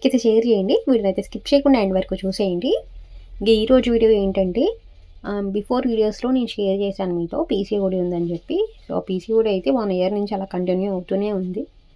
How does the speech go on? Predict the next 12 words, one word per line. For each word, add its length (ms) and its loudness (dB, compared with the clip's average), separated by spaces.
మెడిసిన్స్ 420 0
వాడినంత 400 0
సేపు 200 -4
బాగానే 340 2
ఉంటుంది, 360 -2
మెడిసిన్స్ 400 -4
స్టాప్ 380 -6
చేసిన 200 0
తర్వాత 360 -2
మళ్ళీ 400 0
నార్మల్ 320 0
అయిపోతుంది. 680 -4